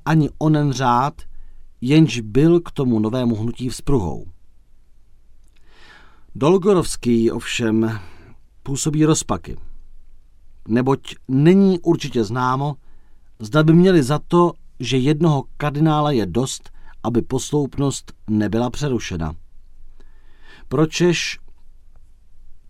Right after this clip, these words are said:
třeba jen zdráhavě jeho milost cítí se nucena radit,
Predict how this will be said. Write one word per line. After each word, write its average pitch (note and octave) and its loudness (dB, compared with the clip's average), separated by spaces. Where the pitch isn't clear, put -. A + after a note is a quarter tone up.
třeba D3 2
jen F#2 0
zdráhavě D3 0
jeho G2+ -4
milost A#2 -6
cítí F3+ -2
se C3+ -2
nucena D#3 2
radit, D3 -2